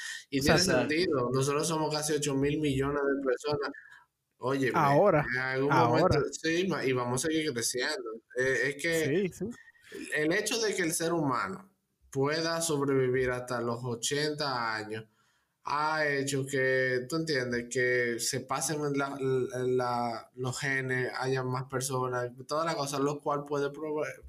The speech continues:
Speaker 1: puede producir mayores mutaciones genéticas. Y, por ejemplo, esa enfermedad que dice Jesús, hace quinientos años es posible que existiera, pero nadie se daba cuenta porque la gente no duraba tanto.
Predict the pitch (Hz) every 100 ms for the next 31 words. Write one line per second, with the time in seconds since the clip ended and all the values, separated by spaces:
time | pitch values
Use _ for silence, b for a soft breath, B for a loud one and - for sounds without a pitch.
0 | - - 143 147 156 160 165 151 147 131
1 | 120 127 127 123 127 127 123 123 135 123
2 | 120 123 117 113 139 143 123 B B B
3 | 151 165 175 160 147 135 170 214 220 214
4 | 196 190 170 160 165 165 156 131 113 107
5 | - _ _ _ _ _ _ 131 156 185
6 | 175 160 151 160 160 160 156 117 110 113
7 | 113 _ 143 147 165 156 147 143 135 127
8 | 123 139 151 120 - b b b _ _
9 | 139 139 143 156 160 170 156 160 175 175
10 | 160 156 165 147 147 131 135 123 127 120
11 | 117 113 104 101 110 165 185